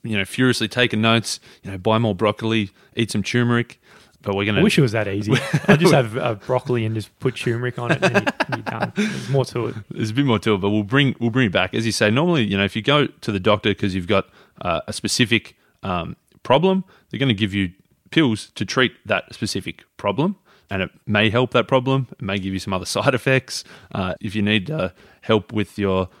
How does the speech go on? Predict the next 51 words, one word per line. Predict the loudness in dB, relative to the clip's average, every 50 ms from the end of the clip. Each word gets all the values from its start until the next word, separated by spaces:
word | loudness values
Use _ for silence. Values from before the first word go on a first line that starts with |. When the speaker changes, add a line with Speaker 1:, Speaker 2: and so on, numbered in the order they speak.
| _ _
Speaker 1:
liver, | 0 2 2 4 4 4 4 4 2
they'll | -2 -4
give | -2 -2 -2
you | -2
something | -2 -4 -4 -4 -4 -6 -4
for | -4 -4
your | -2 0
liver, | 0 2 2 2 2
but | 0 0 -4 -8
it's | -6 -6
not | -6 -6
gonna | -6 -8 -8
help | -8 -10 -10 -10
your | -6 -2
heart. | 0 0 0 0 -2 -4
Where | -4 -4
he's | -4 -4
saying | -2 -2 -2 -2 -4 -6 _ _ _ _ _
diet, | 2 4 4 4 4 2 -2 -6 _ _ _ _ _ _ _ -8
you | -4
know, | -2 -2 -2 -4 -6 -10
a | -10 -2
healthy | 0 0 0 2 0 -2
heart | 0 2 4 4 2 2 -2 -6
is | -8 -8 -4
a | -2
healthy | 0 0 0 0 0
liver. | 0 2 2 4 4 4 2 0 -4 -12 _ _ -8
The | -6 -2
same | 0 2 2 2 2
diet | 4 4 4 4 4 2 0 -2
really | -2 2 2 4 4 2
helps | 2 0 -2 -2 -4 -6 -4
all | -2 0 0 2 0
of | 0
these | -2 -4 -6 -4 -4
things | -2 -4 -4
that | -4 -8
we're | -10 -10
talking | -10 -10 -12 -10 -12 -14
about. | -14 -14 -16 -18 -18 -20 -20 _ _ _ _ _ _
Speaker 2:
So | -6 -2 0
the | 2 4
U | 6 6 6
S | 4 2 2
government's | 2 4 4 4 4 2 2 0 -2 -4
official | -6 -4 -2 -2 -2 0 -2 -2
dietary | 0 2 4 4 4 2 0 0 -2 -2 -4 -6 -4 0
guidelines | 2 2 2 2 2 0 -2 -2 -4
for | -6 -4
Americans | -2 0 0 0 -2 -2 -4 -4 -4 -6 -8 -10